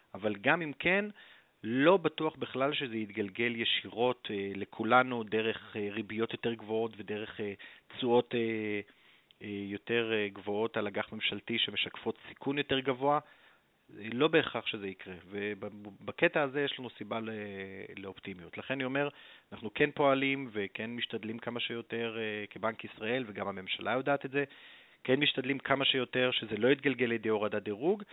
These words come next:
אבל, אה, באמת, אה, אירועים קודמים שנעשו, אירועים קודמים בחודשים האחרונים, אה, של מדינות, אה, אחרות שספגו הורדת דירוג,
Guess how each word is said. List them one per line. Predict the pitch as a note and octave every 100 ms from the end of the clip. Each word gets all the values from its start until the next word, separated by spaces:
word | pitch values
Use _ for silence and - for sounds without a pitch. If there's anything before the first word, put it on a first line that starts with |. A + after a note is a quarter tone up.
| - - -
אבל, | A2 B2 B2+ B2+
אה, | B2 B2+ B2+ B2+ B2+ A#2+ -
באמת, | A#2 C3 D3+ D3+
אה, | D3 C3 B2+ A2
אירועים | A#2+ A#2+ B2+ D#3+
קודמים | D#3 C3+ A#2+ C#3+ D3 C#3+ C#3 B2+ _
שנעשו, | - A2+ A#2 - A2
אירועים | A#2 C3+ D3+
קודמים | B2+ A#2 C#3 C#3+ C3
בחודשים | A#2 G#2+ A#2+ A2 A#2+ D3
האחרונים, | A2+ G#2+ A#2+ D#3 B2 - - - - - _ G#2
אה, | G#2+ G#2 G2+
של | - G#2+ G2+
מדינות, | G2+ F#2+ G#2 C3 C3+ -
אה, | G#2+
אחרות | G2+ - B2+ -
שספגו | A#2+ A2+ C3
הורדת | C#3 C3+ D3
דירוג, | D#3 G3